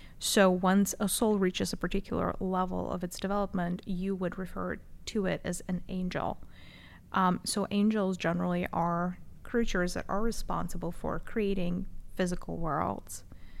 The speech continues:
uh, because they're still lower enough dimensionally that they could perceive what is quote unquote good and what is bad. There's a network of what you would refer to as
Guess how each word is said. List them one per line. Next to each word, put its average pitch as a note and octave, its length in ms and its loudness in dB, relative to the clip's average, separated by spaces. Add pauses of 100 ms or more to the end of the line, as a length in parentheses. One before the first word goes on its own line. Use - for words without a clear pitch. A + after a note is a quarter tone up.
(680)
uh, F3+ 180 2
because F#3+ 300 0
they're F#3+ 120 2
still G3 400 2
lower F#3 320 2
enough F3 440 0
dimensionally F3+ 720 0
that E3+ 180 -4
they E3+ 140 -2
could - 380 -8 (200)
perceive F3+ 600 -4
what E3+ 180 0
is D3+ 300 -2
quote G3+ 200 -2
unquote F#3 360 -4
good E3+ 240 -2
and E3+ 120 -4
what F3 140 -4
is - 140 -4
bad. F3 400 -2 (560)
There's G#3+ 240 6
a G3+ 40 4
network G3+ 380 0
of E3+ 240 -2
what - 140 -2
you F#3 180 0
would F#3+ 220 -2
refer F3 340 -2
to E3 140 -6
as E3+ 120 -6